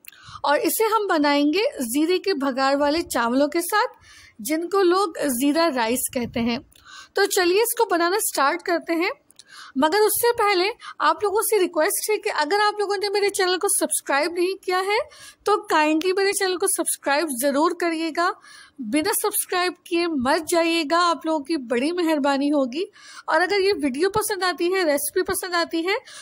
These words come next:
तो इसे like and share करना ना भूलिएगा। Also bell icon को press करिएगा ताकि मेरे आने वाली अच्छी अच्छी videos आपको time पे मिले। तो चलिए start करते हैं। सबसे पहले मैंने यहाँ पर ली है एक पाव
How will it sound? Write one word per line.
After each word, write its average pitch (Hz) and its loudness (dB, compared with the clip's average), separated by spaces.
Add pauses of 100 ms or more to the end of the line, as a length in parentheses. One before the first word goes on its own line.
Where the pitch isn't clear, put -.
(100)
तो - 2
इसे 370 2
like 285 -2
and 359 -6
share 330 0
करना 320 -2 (160)
ना 254 -2
भूलिएगा। 392 0 (440)
Also 370 2 (460)
bell 285 2
icon 427 -2
को 415 0
press 415 -2
करिएगा 381 0 (100)
ताकि 339 -2
मेरे 349 -4 (100)
आने 320 -2
वाली 359 0
अच्छी 359 -4
अच्छी 392 -2
videos 311 0
आपको 294 -2 (100)
time 240 -4
पे 247 -10
मिले। 240 -12 (420)
तो 427 2
चलिए 427 2
start 294 -2
करते 262 -4
हैं। 294 -2 (600)
सबसे 359 0
पहले 453 0
मैंने 440 -4
यहाँ 392 -2
पर 415 0
ली 359 2
है 392 0 (180)
एक 370 0
पाव 320 2